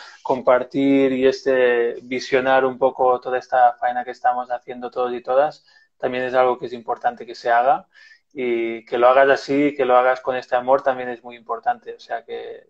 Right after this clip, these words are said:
al menos por mi parte, te lo agradezco porque esto influye también en mi trabajo, que haya gente que realmente dé esta fuerza a través de redes, ¿no? A mí me cuesta, yo que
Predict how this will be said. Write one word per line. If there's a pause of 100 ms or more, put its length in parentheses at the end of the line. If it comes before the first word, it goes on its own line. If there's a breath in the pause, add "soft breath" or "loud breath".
(140)
al
menos
por
mi
parte,
te
lo
agradezco
porque
esto
influye
también
en
mi
trabajo,
que
haya
gente
que
realmente (500 soft breath)
dé
esta
fuerza
a
través
de
redes,
¿no?
A
mí
me
cuesta,
yo
que